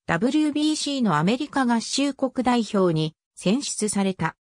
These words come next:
三月二十二日の決勝、プエルトリコ戦に勝利し、初の優勝を果たした。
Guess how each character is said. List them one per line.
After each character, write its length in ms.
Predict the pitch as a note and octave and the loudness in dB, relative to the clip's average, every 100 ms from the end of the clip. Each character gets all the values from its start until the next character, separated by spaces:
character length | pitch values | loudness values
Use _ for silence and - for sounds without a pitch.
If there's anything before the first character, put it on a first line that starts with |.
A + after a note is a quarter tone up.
| _ _ _ _ _ _ _ - | _ _ _ _ _ _ _ -2
三 260 | C#4+ D#4+ | 0 2
月 280 | C4+ G3+ F#3 | 0 0 2
二 180 | A3+ B3+ | 2 2
十 180 | A3+ E3 | 0 2
二 140 | E3 | 2
日 300 | G#3 B3 A#3+ | 0 0 0
の 100 | A3+ | 0
決 340 | - G#3 - | 0 0 0
勝、 200 | C#4 C#4+ | 2 0
プ 160 | - D4 | 0 -2
エ 100 | D4 | 0
ル 100 | C#4+ | -2
ト 140 | B3+ | 0
リ 100 | B3 | -2
コ 160 | G#3+ A#3 | -2 -4
戦 240 | C4 A#3+ | 0 2
に 100 | A3 | 2
勝 240 | G#3+ A3+ G3+ | 0 0 0
利 120 | E3 | -2
し、 240 | - D3+ _ _ - | -4 -6 _ _ -6
初 320 | G#3+ - D4+ | -6 -4 -2
の 140 | C4 | 2
優 180 | G3 G#3+ | 2 2
勝 300 | C4+ C#4 C4 | 0 0 0
を 120 | A#3+ | 0
果 140 | G#3+ G#3+ | -2 -4
た 160 | G#3+ | -6
し 120 | - | -6
た。 200 | - B2+ | -8 -10